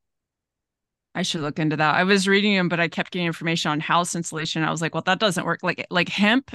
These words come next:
is really good because mice hate it. Um, so in a house, you either do the blown in kind, which they, they will not nest in, or hemp they also don't like.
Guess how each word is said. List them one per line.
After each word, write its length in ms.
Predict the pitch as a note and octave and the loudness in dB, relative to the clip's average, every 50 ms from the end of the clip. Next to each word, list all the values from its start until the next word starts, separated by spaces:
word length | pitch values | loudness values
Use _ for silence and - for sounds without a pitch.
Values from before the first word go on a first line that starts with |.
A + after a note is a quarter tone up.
| - | -2
is 220 | - A#3 A3+ G#3 G#3+ | 0 0 0 0 0
really 180 | A3 A#3 A#3 G#3+ | 0 0 0 0
good 180 | G#3 A3+ A3+ | 0 0 0
because 260 | G#3 F#3+ - F3+ D#3+ | -2 -4 -4 -4 -2
mice 240 | F3 D#3+ D#3+ F3 - - | 0 0 0 0 -2 -4
hate 240 | - F3 E3 E3 | -4 -4 -4 -2
it. 220 | F#3 F#3+ G#3+ A3 - _ _ - - - _ _ _ _ _ _ - | -2 -2 -4 -6 -8 _ _ -20 -20 -20 _ _ _ _ _ _ 0
Um, 260 | F#3 F3 E3+ D#3+ D#3+ | 2 2 2 2 0
so 400 | E3 - F3 E3 E3 D#3 - - - | 0 0 0 0 0 -2 -4 -4 -4
in 140 | F3+ F3 E3 | -2 0 0
a 60 | E3 | 0
house, 540 | E3 E3 E3+ D#3+ E3 F3+ G3+ G3+ - - - | 0 2 2 2 2 2 0 -4 -8 -8 -6
you 100 | F3+ F3 | -4 -2
either 180 | E3+ E3 F3+ E3+ | -2 -2 -4 -4
do 160 | D#3 F3 E3 | -4 -4 -4
the 80 | D#3+ D#3+ | -4 -4
blown 340 | - D#3 E3 F3+ F#3+ G#3 G3+ | -4 -2 -2 0 0 0 0
in 160 | F3+ E3+ D#3+ | 0 -2 -4
kind, 360 | - - D#3+ D#3 D3+ D#3 D#3 | -4 -2 -2 -2 0 -2 -4
which 240 | D3+ D#3+ - - - | -6 -8 -8 -8 -6
they, 340 | E3 D3+ D#3 D3+ D3+ - - _ _ _ _ _ _ _ _ - | -4 -2 -2 -2 -4 -6 -10 _ _ _ _ _ _ _ _ -4
they 120 | E3 E3 | -2 -2
will 200 | D#3 D#3+ E3 E3 | 0 0 2 2
not 240 | D#3+ D#3 D#3 - - | 4 4 2 2 0
nest 320 | D#3+ D#3 D#3 D#3+ - - | -2 -2 -2 -4 -6 -6
in, 200 | D#3 D3+ D3+ C#3+ | -4 -4 -4 -4
or 180 | - - D3+ D#3 | -2 -2 -4 -4
hemp 380 | D3+ - - F3+ F3 E3 - - _ - | -4 -2 -2 0 0 -2 -4 -8 _ -6
they 120 | D#3+ D#3 | -4 -2
also 560 | D3+ D3+ D3+ E3 - - D#3+ D#3 D3+ D3+ D3+ D3 - _ - | -2 -2 -2 -4 -4 -4 -4 -2 -2 -4 -6 -8 -12 _ -4
don't 220 | D#3+ D#3 D#3 - - | -4 -2 -2 -2 -2
like. 320 | D#3 D3+ D3 D3+ D#3 _ | -2 -2 -2 -4 -6 _